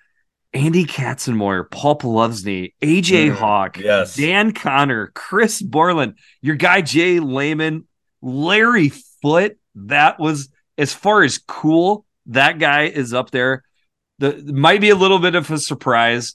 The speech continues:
Speaker 1: I think this guy was an absolute assassin, and I loved him. I'm actually going with Greg Jones from Mi-, uh, Michigan State,
Speaker 2: Oh.
Speaker 1: late two thousand seven, two thousand ten. So I'm leaning heavily into the coolness there. I think, I think G Jones was incredible.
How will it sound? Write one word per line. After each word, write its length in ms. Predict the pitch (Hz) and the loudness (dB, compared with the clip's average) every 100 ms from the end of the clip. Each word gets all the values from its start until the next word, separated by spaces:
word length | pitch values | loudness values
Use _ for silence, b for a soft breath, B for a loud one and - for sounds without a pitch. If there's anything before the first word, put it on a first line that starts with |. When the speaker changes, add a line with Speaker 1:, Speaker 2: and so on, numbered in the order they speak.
| _ | _
Speaker 1:
I 140 | 123 143 | 0 0
think 280 | - 165 | -2 -4
this 200 | 151 143 | -4 -6
guy 240 | - 113 117 | -2 0 0
was 180 | 113 107 | -2 -6
an 120 | 107 | -4
absolute 540 | 107 110 - 117 110 95 | -2 -2 -2 -4 -4 -4
assassin, 580 | - 104 104 - 104 | -4 -2 -2 -2 -6
and 100 | 101 | -6
I 80 | 95 | -6
loved 300 | 90 95 92 | -6 -6 -2
him. 180 | 101 104 | -2 -2
I'm 120 | 123 135 | 0 0
actually 260 | 139 151 | 2 0
going 220 | 131 131 | 0 0
with 160 | 110 104 | -2 -8
Greg 440 | 110 110 113 117 | -6 -2 -2 -4
Jones 600 | 98 98 98 90 85 - - | -6 -4 -4 -6 -10 -14 -16
from 360 | - 107 92 92 | -6 -4 -4 -8
Mi-, 240 | 107 107 - | -6 -6 -4
uh, 160 | 104 92 | -4 -2
Michigan 460 | 101 113 120 110 | -2 -4 -4 -6
State, 440 | 98 110 98 101 - b b b - | -6 -6 -2 -4 -6 b b b -2
Speaker 2:
Oh. 340 | 117 120 - | 0 0 2
Speaker 1:
late 180 | 165 165 160 | 2 2 0
two 100 | 151 | -2
thousand 360 | 139 135 127 | 2 0 -2
seven, 400 | 113 123 120 123 | -4 -2 -2 -4
two 180 | 101 123 | -6 -6
thousand 400 | 127 117 107 104 | -4 -4 -4 -8
ten. 260 | 117 104 104 | -4 -4 -4
So 140 | 131 | -2
I'm 280 | 135 143 139 | 0 0 2
leaning 380 | 165 208 185 151 | 2 2 2 0
heavily 720 | 123 160 156 143 131 120 - | 0 0 2 0 0 -4 -6
into 800 | 143 127 127 - 120 107 101 107 | -4 -4 -4 -6 -2 -2 -2 -6
the 140 | 110 104 | -10 -10
coolness 640 | - 139 135 131 123 - | -2 2 2 0 -4 -4
there. 380 | 110 104 104 - | -4 -2 -4 -4
I 120 | 107 | -4
think, 340 | 104 104 101 113 | -2 -4 -4 -4
I 80 | 104 | -2
think 220 | 107 98 | -2 -4
G 160 | 98 104 | -4 -4
Jones 380 | 104 98 92 | -2 -4 -4
was 160 | 92 85 | -8 -10
incredible. 580 | 82 90 82 78 78 | -12 -10 -10 -10 -14